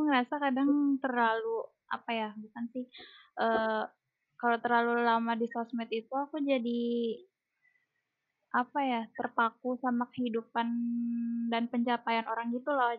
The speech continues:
Jadi ketika aku off sosmed, aku jadi lebih mikir lagi nih, eh, yang sebenarnya aku pengen apa sih, yang tidak terganggu dengan, eh, stimulus-stimulus di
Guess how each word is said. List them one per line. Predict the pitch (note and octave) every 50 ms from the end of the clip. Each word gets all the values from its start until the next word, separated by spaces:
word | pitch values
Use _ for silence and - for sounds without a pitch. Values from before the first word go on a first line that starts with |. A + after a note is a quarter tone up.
| G#3+
Jadi | A3+ A3 A3 B3+ C#4+ D4 _ _ _ _ _ _ _ _ _ _ _ _ _
ketika | B3+ A#3+ A#3+ A#3+ A#3 B3 A3+ A3+ A3+ A3
aku | _ - G#3
off | A3 A3 - -
sosmed, | A#3+ A3 A3 _ A#3+ B3+ D4 D4 - C4
aku | B3+ D4+ C#4+ C#4
jadi | D4 B3+ - C4 C4 B3
lebih | A3+ A#3+ A#3+ A#3+ A#3 A#3+
mikir | A3+ - - A3+ A3 A3+
lagi | B3 C4+ C4 C4+ C4+ B3+ B3
nih, | B3 B3 B3 A#3+ - _ _ _ _ _ _ _ _ _ _ _ G4 F4+ -
eh, | A3+ A3 A3 A3 A3 A3 A3
yang | A3+ A#3 -
sebenarnya | A#3 A3+ A#3 A3+ A3+ A3+ A3
aku | A3+ A3 -
pengen | A#3 B3 C4+ C#4+ C4+
apa | C4+ - C#4 C4+ -
sih, | D4+ D#4 D#4 D4+ C#4+ _ _ _ _ _ _ A#3+
yang | A#3+ A#3+ A#3+ A#3+ A#3+ A#3+ A#3+ A#3+ A#3+ A#3+ A#3+ A#3+ A#3 A#3+ -
tidak | A#3+ A3 G3+ G3 A#3 A#3+ A#3 _ _ _ _ _ _ _ _ _ -
terganggu | B3 A#3+ - A#3+ A3 A3+ A#3 A3+ A3+ A3+ A3+ A3+ A#3+ A#3+ A#3+ A#3 A#3
dengan, | A#3 A#3 A#3 A#3 A#3 A#3 A#3 A#3 A#3 A#3 A#3+ - _ - _ _ _ _ _ _ _ _ _ A3+
eh, | A3+ A3+ A3+ A3+ A#3 A3+ _
stimulus-stimulus | B3 A#3+ A#3 A#3 A#3+ B3 B3 _ B3+ A#3+ A#3+ A#3 A#3 A#3 A#3+ A#3+ - _
di | A3